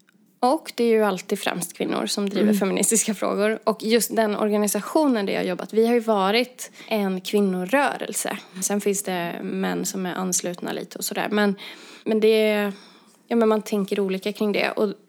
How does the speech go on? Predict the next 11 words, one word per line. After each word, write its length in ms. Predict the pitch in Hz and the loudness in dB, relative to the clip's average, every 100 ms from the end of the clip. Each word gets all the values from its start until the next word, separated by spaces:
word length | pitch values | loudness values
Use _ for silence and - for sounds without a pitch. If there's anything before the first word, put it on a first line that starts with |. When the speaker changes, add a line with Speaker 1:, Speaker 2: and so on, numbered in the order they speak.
| - _ _ _ _ _ - | -20 _ _ _ _ _ -6
Speaker 1:
det 80 | 226 | 0
är 40 | 240 | 4
ju 80 | |
väldigt 260 | 226 208 196 | 4 4 2
intressant 600 | 190 190 - 285 202 175 | -2 -2 0 0 0 -2
också 240 | 180 - | -6 -4
med 340 | 185 185 180 175 175 - - - - | -2 0 0 -2 -8 -20 -20 -12 -2
vad 80 | |
är 40 | 196 | -2
skillnaden 640 | - 214 196 226 254 240 | 2 2 4 2 4 2
på 480 | - - 190 175 170 | 0 -2 0 0 -4